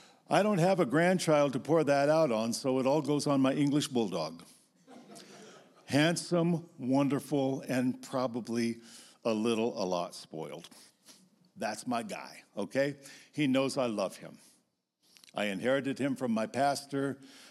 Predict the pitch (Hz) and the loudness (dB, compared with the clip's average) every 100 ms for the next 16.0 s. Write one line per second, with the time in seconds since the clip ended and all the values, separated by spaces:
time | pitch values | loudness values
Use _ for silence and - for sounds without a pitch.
0 | _ 101 98 110 113 - 110 110 104 98 | _ -2 0 0 -2 -4 -4 -4 -4 -6
1 | - 110 123 - - 139 139 151 156 - | -4 -2 -2 -4 -2 0 2 0 0 -4
2 | - _ _ - 90 - 87 92 92 - | -18 _ _ -10 -10 -6 -6 -4 -8 -8
3 | 135 135 135 135 135 127 131 143 151 143 | -4 -2 -2 -4 -6 -4 -2 -2 -4 -6
4 | - - - - - 104 98 92 98 95 | -14 -20 -20 -20 -6 -4 -2 -4 -6 -6
5 | - 104 120 107 92 92 104 92 92 87 | -6 -6 -2 -2 -2 -2 -4 -2 -2 -2
6 | 87 85 87 90 - - - - - _ | -2 0 -2 -4 -8 -20 -20 -20 -20 _
7 | - - 233 226 156 95 80 69 - - | -20 -8 0 2 4 2 -4 -10 -16 -20
8 | - - _ _ _ _ _ _ _ _ | -20 -20 _ _ _ _ _ _ _ _
9 | _ _ - 143 143 147 143 120 - - | _ _ 2 4 4 2 0 -4 -10 -20
10 | - _ _ - 151 214 214 170 160 156 | -20 _ _ -2 0 2 2 2 2 2
11 | 139 117 135 120 113 113 107 202 202 73 | 0 0 0 0 0 0 0 -2 -4 -6
12 | - _ _ _ _ _ _ _ - - | -12 _ _ _ _ _ _ _ -20 -20
13 | - - 147 135 139 190 - 165 139 123 | -14 -2 0 0 2 2 2 2 2 0
14 | - 110 120 117 107 101 113 104 78 101 | -2 0 0 0 0 0 -2 -2 -2 -2
15 | 123 117 98 87 80 - 90 78 67 - | -2 -2 -4 -6 -10 -8 -8 -8 -12 -20